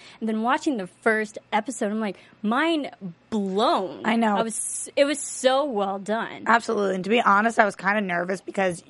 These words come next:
Speaker 2: we've known that we were gonna cover the show here for the last couple months, and
Speaker 1: Yeah.
Speaker 2: every day that we see each other, we're, like,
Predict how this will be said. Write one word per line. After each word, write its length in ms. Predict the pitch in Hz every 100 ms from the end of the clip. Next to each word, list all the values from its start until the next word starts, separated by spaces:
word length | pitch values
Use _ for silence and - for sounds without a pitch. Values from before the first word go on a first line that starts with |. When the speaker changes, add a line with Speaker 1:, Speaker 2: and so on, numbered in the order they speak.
| -
Speaker 2:
we've 300 | 190 220 208
known 340 | 208 190 190
that 120 | 190 180
we 100 | 185
were 80 |
gonna 140 | 175 175
cover 300 | 165 175 170
the 100 | 175
show 280 | - 165 165
here 260 | 175 180
for 140 | 180 190
the 120 | 175
last 540 | 165 160 165 - - - _ _
couple 280 | - 220 190
months, 360 | 170 175 220 202
and 100 | 202
Speaker 1:
Yeah. 100 | 196
Speaker 2:
every 300 | 196 196 208
day 240 | 185 190
that 100 | 196
we 100 | 180
see 140 | 185 180
each 140 | 180
other, 200 | 196 196
we're, 120 | 190
like, 180 | 180 185